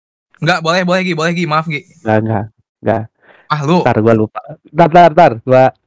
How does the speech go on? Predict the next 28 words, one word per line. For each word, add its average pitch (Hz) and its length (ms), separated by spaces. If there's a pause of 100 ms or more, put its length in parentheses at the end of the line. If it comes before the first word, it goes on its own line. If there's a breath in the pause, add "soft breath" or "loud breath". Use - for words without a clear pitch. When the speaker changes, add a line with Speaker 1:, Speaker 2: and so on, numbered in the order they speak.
(260)
Speaker 1:
Ah, 175 160
ngambek 123 380
lu 170 100
Speaker 2:
Tadi 170 60
Speaker 1:
mah. 190 420 (1300)
Speaker 2:
Gini, 120 600 (320)
tadi 139 400 (100)
<clears throat> 185 320
soal, 135 320 (160)
kalau 127 380
menurut 131 240
lu 151 100
soal, 117 320
soal 120 480
orang 123 320
luar 117 300
yang 131 100
tiba-tiba 107 640 (540 soft breath)
bahas 113 280
masalah 110 360
ini 104 340
gitu 101 160
ya, 90 160
yang 92 140
nggak 95 160
tahu 98 100
Speaker 1:
Iya. 139 300
Speaker 2:
apa-apa, 117 220